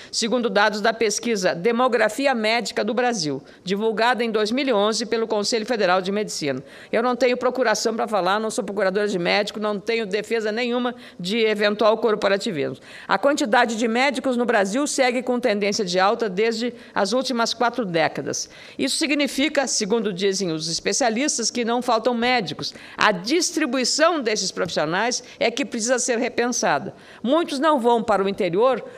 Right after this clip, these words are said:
porque não contam com a infraestrutura básica, como laboratórios de análises clí-, clínicas ou equipamentos de um simples raio-x,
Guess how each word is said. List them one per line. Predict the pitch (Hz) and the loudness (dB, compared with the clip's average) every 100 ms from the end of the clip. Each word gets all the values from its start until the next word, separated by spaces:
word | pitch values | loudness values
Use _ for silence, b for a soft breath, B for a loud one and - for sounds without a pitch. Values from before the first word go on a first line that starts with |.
| B | B
porque | - 233 262 | -6 -2 0
não | 247 339 359 | 2 2 2
contam | - 285 349 330 - 196 | 2 2 4 2 2 2
com | 202 240 | 2 2
a | 226 | 2
infraestrutura | 240 339 - 294 285 220 285 277 | 2 0 0 -2 -2 0 2 4
básica, | 214 262 262 175 - 175 | 6 6 4 0 -2 0
como | 190 190 | 2 4
laboratórios | 202 240 233 226 285 311 277 | 4 4 4 4 4 4 2
de | 269 | 2
análises | 254 247 220 202 | 2 2 0 -6
clí-, | 208 202 - 208 190 - | -4 -4 -2 -4 -4 -8
clínicas | 214 277 302 302 302 - B - | -4 -2 0 0 -2 -4 B 0
ou | 311 | 0
equipamentos | 370 - 294 262 294 294 226 | 0 2 2 2 0 -2 -2
de | |
um | 285 254 | 0 0
simples | 196 - 330 294 233 202 | -2 -2 -2 -2 -4 -4
raio-x, | 180 202 214 185 - 233 311 - | 2 4 4 2 0 0 -2 -4